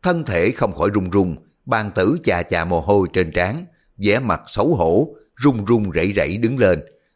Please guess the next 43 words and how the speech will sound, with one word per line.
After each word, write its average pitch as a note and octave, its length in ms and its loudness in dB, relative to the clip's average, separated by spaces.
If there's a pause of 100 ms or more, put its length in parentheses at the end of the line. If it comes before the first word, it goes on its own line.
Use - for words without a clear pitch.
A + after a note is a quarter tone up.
(100)
đi D#3+ 160 4
đến D3+ 340 0
trước G#3 140 0
mặt C#3+ 160 -2
của A#2+ 80 2
hoàng D#2 220 0
đế, G#2 320 2 (180)
rực G2+ 180 0
rỡ E2+ 240 2
cười G2+ 280 0
nói, F#2 340 -2 (600)
"Phụ G#2 240 2
hoàng, E2+ 340 0 (340)
thực A2+ 220 -2
ra G#2 500 -2
Nhi D#3+ 200 0
thần F#2 280 -4 (180)
vốn D#3+ 240 2
định F#2 220 -2
chuẩn G#2+ 260 -4
bị F#2 160 2
cho A2+ 80 -4
ngài E2 320 -2 (200)
một A2+ 300 0
phần G2+ 220 -2
lễ G2 280 2
mừng G2 220 -2
thọ D#2+ 320 0
thật E2 220 -4
to, F#2+ 280 0 (300)
cao A2+ 220 -2
cấp, - 340 -8 (300)
có G#3+ 100 4
mặt C#3 220 0
mũi, G2 360 2 (120)
có B2 80 2
lớp A#2 180 2 (160)
vải D2 140 0
lót." G#2+ 240 0 (880)
"Nói A2 260 0
điểm G#2 260 -2
chính C3 240 0
đi." G2 200 2